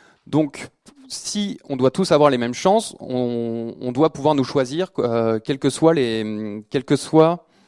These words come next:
vos capacités ou, ou quels que soient, euh, vos talents. Donc ça, c'est, c'est la base. Euh, alors évidemment, on, on est tous, euh, on, on se dit que l'égalité des droits, c'est quelque chose de très bien, l'égalité des chances aussi. Pourquoi, euh, chacun n'aurait pas ses chances de réussir dans la société ?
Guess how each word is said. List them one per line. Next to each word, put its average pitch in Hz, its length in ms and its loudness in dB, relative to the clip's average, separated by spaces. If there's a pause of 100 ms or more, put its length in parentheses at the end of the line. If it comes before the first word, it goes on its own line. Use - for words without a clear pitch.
(160)
vos 123 200 0
capacités 147 760 0
ou, 127 380 2 (420)
ou 135 100 -8
quels 135 180 -6
que 131 120 -4
soient, 151 420 2
euh, 113 340 0
vos 117 160 -2
talents. 135 400 -2 (520)
Donc 123 140 -8 (380)
ça, 175 220 0
c'est, 123 280 0
c'est 131 160 -6
la 113 100 0
base. 117 360 0 (1120)
Euh, 113 440 -2
alors 120 200 2
évidemment, 131 420 0
on, 117 340 -4
on 117 40 -4
est 120 140 -6
tous, 156 300 -6
euh, 113 180 0
on, 113 160 -2 (140)
on 127 100 -6
se 113 60 -10
dit 151 140 -8
que - 60 -14
l'égalité 127 420 -4
des 131 100 0
droits, 135 180 8
c'est 135 140 -8
quelque 120 180 -4
chose 120 200 -2
de 113 40 -4
très 117 220 -6
bien, 151 180 -2
l'égalité 120 380 -2
des 120 100 0
chances 127 220 -4
aussi. 160 240 -6
Pourquoi, 143 400 2
euh, 113 80 -2
chacun 131 320 -6
n'aurait 113 200 0
pas 127 300 -2
ses 120 200 -6
chances 143 260 -2
de 117 80 2
réussir 117 320 2
dans 120 80 -2
la 110 80 0
société ? 123 440 -6